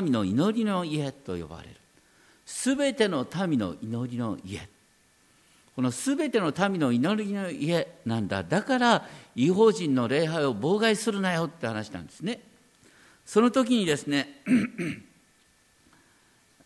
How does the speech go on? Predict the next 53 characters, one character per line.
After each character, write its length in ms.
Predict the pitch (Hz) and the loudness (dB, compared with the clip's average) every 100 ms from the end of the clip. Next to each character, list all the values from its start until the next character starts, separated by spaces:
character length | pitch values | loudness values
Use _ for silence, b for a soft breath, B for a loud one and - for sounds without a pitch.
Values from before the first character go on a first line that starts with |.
| - | -14
え 40 | 92 | -12
ー、 200 | 95 87 - - 160 - | -10 -12 -14 -18 -20 -16
そ 160 | - 196 | -6 -2
の 120 | 202 | -2
背 240 | 160 233 254 | 2 2 2
景 200 | 240 208 | 2 2
に 120 | 170 | 0
あ 60 | |
っ 40 | - | -2
た 180 | - 127 | -4 -2
の 120 | 135 | 2
は、 240 | 170 131 - | 2 0 -2
イ 120 | 120 | -4
ザ 160 | 156 220 | 0 0
ヤ 100 | 208 | 0
書 200 | 214 185 | -2 -2
五 200 | 131 143 | -4 -6
十 220 | 220 240 | -4 -2
六 200 | 262 262 | -2 -4
章 260 | - 180 123 | -4 -2 0
の 160 | 95 | 0
六 180 | 110 139 | -2 -4
節、 340 | - 208 208 | -6 -6 -6
七 260 | 107 104 151 | -4 0 -2
節 320 | 147 107 - | -2 -10 -12
な 80 | 76 | -16
ん 60 | - | -18
で 80 | |
す。 140 | - - b b b b b - | -20 -20 b b b b b -4
イ 120 | 123 | -2
ザ 100 | 147 | 0
ヤ 80 | 143 | 0
書 920 | 147 147 127 - - 135 107 101 107 | 2 2 2 -4 -16 -12 -8 -8 -8
五 120 | 113 143 | -6 -6
十 180 | 156 | -4
六 160 | 165 165 | -4 -4
章 180 | - 127 | -4 -2
の 120 | 110 | -2
六 180 | 113 117 | -4 -6
節、 260 | 156 - | -10 -6
七 220 | 120 123 135 | -4 -4 -4
節 280 | 120 - | -8 -12
っ 20 | 131 | -10
て 60 | |
い 0 | |
う 20 | 147 | -8
の 40 | |
は、 60 | 110 | -6
先 240 | 127 120 | -8 -6
ほ 100 | 156 | -6
ど 340 | 139 127 - - | -2 -2 -4 -6
私 440 | 110 117 123 - | -6 -6 -6 -2
が 240 | 123 107 | 0 0